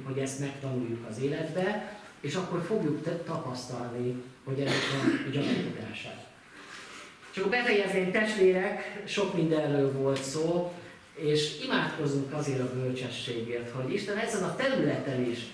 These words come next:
ö, adjon nekünk bölcsességet. Hát ott az a kép ugye arról beszél, hogy megérkezik a gazdag ember oda a halálnak a kapujába, nagy bőröndökbe a pénzt, de hát azt mind ott kell hagynia.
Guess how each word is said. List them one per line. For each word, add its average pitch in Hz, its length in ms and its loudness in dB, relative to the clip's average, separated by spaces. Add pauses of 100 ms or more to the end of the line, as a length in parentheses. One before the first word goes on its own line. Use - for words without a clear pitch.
(520)
ö, 143 280 2 (260)
adjon 151 320 2
nekünk 131 380 -2
bölcsességet. 123 720 -4
Hát 220 200 -6
ott 214 100 -6
az 190 120 0
a 180 180 0
kép 185 240 6
ugye 165 140 0
arról 165 280 2
beszél, 156 320 0
hogy 139 140 0 (240)
megérkezik 151 720 0
a 139 100 -4
gazdag 131 400 0
ember 135 380 0
oda 123 200 0
a 120 300 -6 (580)
halálnak 135 560 -2
a 151 160 -8
kapujába, 127 800 -4 (500)
nagy 135 220 0
bőröndökbe 127 720 2
a 120 140 -6
pénzt, 135 320 2 (880)
de 143 60 0
hát - 140 2
azt 139 160 -6
mind 131 160 0
ott 113 200 -4
kell 110 100 -6
hagynia. 104 440 -6